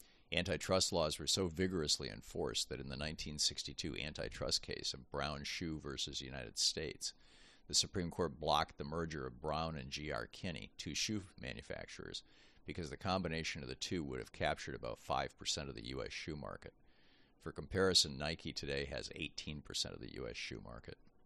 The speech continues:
Throughout that period, America became steadily safer and cleaner as worker protections became law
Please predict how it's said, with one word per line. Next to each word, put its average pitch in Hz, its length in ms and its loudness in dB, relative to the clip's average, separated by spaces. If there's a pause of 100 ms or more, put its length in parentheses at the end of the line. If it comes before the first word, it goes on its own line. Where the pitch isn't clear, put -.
(760)
Throughout 107 260 10
that 82 220 6
period, 110 260 8
America 82 400 2
became 71 340 -2
steadily 82 460 4
safer 82 460 4
and 57 120 -8
cleaner 92 400 0
as 58 160 -4
worker 82 300 -2
protections 73 580 -2
became 67 380 -8
law 65 440 4